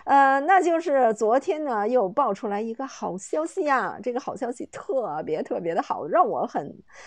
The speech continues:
非常非常的吃惊。那是什么呢？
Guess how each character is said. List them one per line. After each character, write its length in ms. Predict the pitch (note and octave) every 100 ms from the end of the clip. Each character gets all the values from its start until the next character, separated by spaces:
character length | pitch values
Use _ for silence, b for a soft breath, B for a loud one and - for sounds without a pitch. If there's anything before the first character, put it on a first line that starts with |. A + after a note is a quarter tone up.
| B
非 140 | -
常 180 | E4+ G3
非 160 | G#3+ A3+
常 160 | B3
的 120 | F3+ F#3
吃 240 | - A3+
惊。 340 | G#3 A#3+ A3+ - B B -
那 120 | E4+
是 140 | F#4+ F4+
什 240 | - D3+
么 100 | G#3+
呢？ 380 | C#4 C4+ B3+